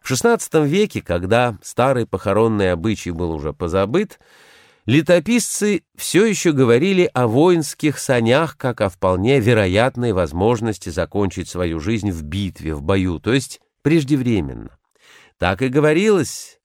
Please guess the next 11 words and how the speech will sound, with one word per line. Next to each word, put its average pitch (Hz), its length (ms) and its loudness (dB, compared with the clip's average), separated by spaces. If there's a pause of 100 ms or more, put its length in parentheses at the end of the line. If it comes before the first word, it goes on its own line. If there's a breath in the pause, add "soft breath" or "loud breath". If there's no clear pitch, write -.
в - 100 -18
санях 98 680 -2 (320)
и 165 100 0
в 107 80 -4
воинстве. 71 800 -6 (1600)
Перед 135 220 2
нами 226 280 4
сужение 196 1000 2
значения 135 680 2
старой 104 440 0
идиомы. 64 500 -8